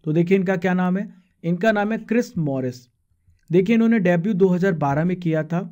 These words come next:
दोस्तों, साउथ अफ्रीका के खिलाड़ी हैं। इन्होंने चार टेस्ट, बयालीस वनडे और तेईस टी ट्वेंटी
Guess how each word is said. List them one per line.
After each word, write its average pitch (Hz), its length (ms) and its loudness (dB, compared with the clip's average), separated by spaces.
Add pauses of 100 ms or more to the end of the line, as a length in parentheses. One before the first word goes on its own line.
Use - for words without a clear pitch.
(580)
दोस्तों, 180 320 4
साउथ 220 340 -2
अफ्रीका 202 420 0
के 208 160 -2
खिलाड़ी 165 400 0
हैं। 185 220 -4 (360)
इन्होंने 202 320 0
चार 208 360 2
टेस्ट, 208 380 -4 (360)
बयालीस 180 480 4
वनडे 180 400 -2 (300)
और 175 160 2
तेईस 226 400 -2
टी 226 120 2
ट्वेंटी 180 520 -2